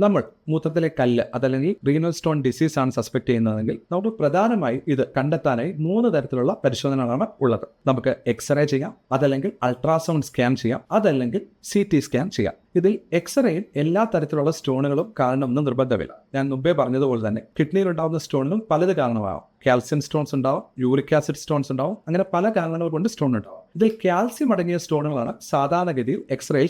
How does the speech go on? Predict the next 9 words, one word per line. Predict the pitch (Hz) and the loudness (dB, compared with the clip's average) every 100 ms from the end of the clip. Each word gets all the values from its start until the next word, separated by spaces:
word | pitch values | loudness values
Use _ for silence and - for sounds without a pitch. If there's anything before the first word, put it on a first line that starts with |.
| 156 | 2
കണ്ടെത്താൻ | 139 127 117 | 0 2 0
കഴിയുക. | 98 - | -2 -10
So | - 185 | -2 2
അതുകൊണ്ട് | 143 190 226 180 | 2 2 2 2
തന്നെ | 123 - - | 0 -4 -6
ഇപ്പോൾ | 156 151 190 - | -2 0 0 0
നമ്മൾ | 151 165 | -2 -2
കൂടുതലായി | - 147 190 208 151 117 135 _ 139 | -2 0 2 2 2 -2 -8 _ 0
രോഗനിർണയത്തിനായിട്ട് | 147 190 165 143 143 143 139 | 2 2 2 0 0 -2 -4